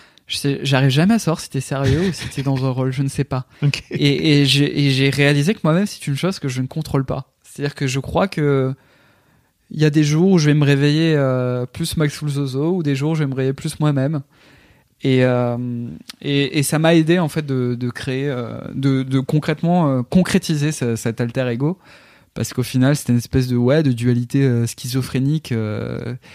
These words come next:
Speaker 1: je, je sais pas, c'est, c'est pas pathologique, hein,
Speaker 2: Oui,
Speaker 1: évidemment.
Speaker 2: oui.
Speaker 1: <laughs> Mais, euh,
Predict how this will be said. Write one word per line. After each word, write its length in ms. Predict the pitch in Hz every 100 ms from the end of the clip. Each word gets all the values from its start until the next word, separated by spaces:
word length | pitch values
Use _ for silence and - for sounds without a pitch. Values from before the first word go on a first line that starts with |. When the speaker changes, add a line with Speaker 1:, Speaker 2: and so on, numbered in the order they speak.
| - - -
Speaker 1:
je, 100 | - - - - _
je 60 | 147
sais 160 | -
pas, 220 | 147 202 143
c'est, 180 | -
c'est 140 | - 123
pas 120 | 135
pathologique, 500 | 127 127 131 180 190
hein, 160 | 139 127
Speaker 2:
Oui, 120 | 160
Speaker 1:
évidemment. 240 | 180 147 110 _ 120
Speaker 2:
oui. 60 | 110 _ 147 -
Speaker 1:
<laughs> 60 |
Mais, 320 | 147 143 151 151
euh, 320 | 135 123 123